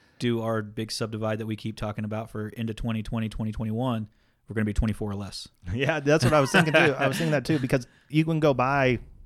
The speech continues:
Speaker 2: three, four, five, six hundred acres, twenty-five
Speaker 1: Uh-huh.
Speaker 2: lots is very easy to get out of
Speaker 1: If you're
Speaker 2: that.
Speaker 1: cutting twenties, yeah.
Speaker 2: Yeah, you know, and so you can easily fall into that. And that just seems,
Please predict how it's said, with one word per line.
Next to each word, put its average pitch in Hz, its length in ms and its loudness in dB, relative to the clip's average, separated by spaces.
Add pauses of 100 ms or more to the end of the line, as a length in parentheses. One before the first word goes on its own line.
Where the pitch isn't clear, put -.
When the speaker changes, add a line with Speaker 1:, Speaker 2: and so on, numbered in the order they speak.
(220)
Speaker 2:
three, 123 160 2
four, 120 200 2
five, 113 220 -2
six 120 200 -4
hundred 107 220 0
acres, 117 280 0
twenty-five 131 460 -2
Speaker 1:
Uh-huh. - 20 -4
Speaker 2:
lots 135 260 -2
is 107 80 -8
very 120 260 -2
easy 123 360 2
to 107 60 -2
get 120 180 -2
out 95 180 -2
of 87 60 -8
Speaker 1:
If 90 100 -6
you're 120 80 -2
Speaker 2:
that. - 40 -14
Speaker 1:
cutting 123 240 0
twenties, 131 440 -2
yeah. 135 300 -2
Speaker 2:
Yeah, 110 300 -2
you 95 120 -6
know, 113 200 0
and 113 180 -4
so 117 140 0
you 117 160 0
can 120 120 -2
easily 120 280 -2
fall 113 260 -2
into 117 140 -4
that. 104 160 -2
And 117 100 -4
that 151 120 0
just 151 160 -2
seems, 131 220 -2